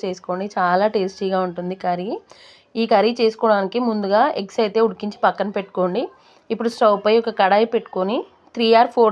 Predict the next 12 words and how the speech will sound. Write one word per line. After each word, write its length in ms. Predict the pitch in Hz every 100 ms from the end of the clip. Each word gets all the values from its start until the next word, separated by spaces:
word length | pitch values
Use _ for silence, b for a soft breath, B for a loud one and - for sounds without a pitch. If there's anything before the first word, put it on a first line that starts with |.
| 220
టేబుల్ 240 | 202 208
స్పూన్ 220 | - 233 202
ఆయిల్ 240 | 196 202
వేసుకోండి. 480 | 190 190 - 190 226 339 b b b
ఈ 80 | 254 240
కర్రీకి 320 | 220 240 254 247
కొంచెం 240 | 240 247 220
ఆయిల్ 180 | 196 214
ఎక్కువగా 340 | 202 220 220 226
ఉంటేనే 300 | 202 208 214 226
టేస్టీగా 500 | 196 196 214 196 202 185
ఉంటుంది. 320 | 180 190